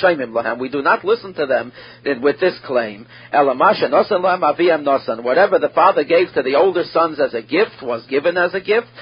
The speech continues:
and whatever he failed to give to the younger sons, they simply lose out, and now they cannot claim an extra share to pay for their weddings. Halacha Yud Gimel, Hisi Ha'aves Benoi,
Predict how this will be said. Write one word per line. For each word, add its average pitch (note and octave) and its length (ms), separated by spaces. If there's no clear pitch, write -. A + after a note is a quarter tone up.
and C#3 160
whatever E3 340
he C#3 200
failed B3+ 300
to F#3+ 100
give E3+ 240
to F3+ 80
the E3+ 120
younger G#3+ 380
sons, F3 320
they F3 180
simply E3+ 380
lose C3+ 260
out, F3+ 280
and D3 180
now G3 240
they G3 160
cannot E3 440
claim F#3 380
an C#3+ 260
extra E3+ 400
share G3+ 440
to E3 100
pay E3 260
for D#3 120
their C3+ 160
weddings. A#2 380
Halacha D3 340
Yud A2+ 260
Gimel, C#3 280
Hisi G#3 360
Ha'aves D#3+ 480
Benoi, A#2+ 420